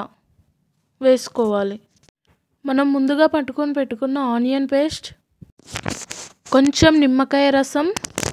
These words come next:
ఇవన్నీ వేసుకున్న తర్వాత ముక్కకు పట్టేలా బాగా కలుపుకోవాలి. ఇలా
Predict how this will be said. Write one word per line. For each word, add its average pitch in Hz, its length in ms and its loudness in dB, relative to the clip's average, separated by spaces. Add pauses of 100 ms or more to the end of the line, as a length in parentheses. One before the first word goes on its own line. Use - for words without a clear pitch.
(1120)
ఇవన్నీ 277 420 2
వేసుకున్న 294 560 2
తర్వాత 262 380 0 (140)
ముక్కకు 269 420 -4
పట్టేలా 262 420 0 (400)
బాగా 240 260 0 (100)
కలుపుకోవాలి. 233 840 0 (1700)
ఇలా 302 160 6